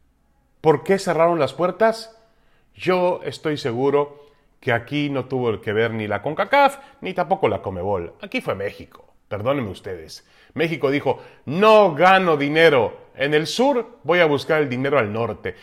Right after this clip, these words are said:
Y no, y no, y a-, y acuérdense además que había un tema de televisión. Los derechos de televisión eran de tor-, de, de la empresa Fox, y eso es una empresa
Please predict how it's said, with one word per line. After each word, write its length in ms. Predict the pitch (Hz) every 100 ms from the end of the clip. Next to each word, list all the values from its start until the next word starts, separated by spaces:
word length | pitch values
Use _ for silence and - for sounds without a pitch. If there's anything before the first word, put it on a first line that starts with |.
| -
Y 120 | 226
no, 240 | 269 285 233
y 100 | 262
no, 220 | 269 247
y 120 | 220 214
a-, 160 | 185
y 80 | 202
acuérdense 340 | 196 262 254
además 320 | 208 185 226 226
que 60 |
había 160 | 196 202
un 100 | 196
tema 200 | 202 190
de 80 | 151
televisión. 880 | 143 135 131 143 208 233 120 92 - _ _ _
Los 200 | 120 147
derechos 320 | 135 175 190 190
de 60 |
televisión 560 | 165 147 135 123 175 180
eran 220 | 170 160
de 100 | 127
tor-, 260 | 127 123 104
de, 400 | 127 123 120 - - - _
de 280 | 113 120 131
la 100 | 127
empresa 360 | 127 170 151 135
Fox, 460 | 165 208 - - _ _ _
y 200 | 117 156
eso 260 | 170 180 -
es 180 | 156 185
una 140 | 180
empresa 680 | 151 160 165 170 196 -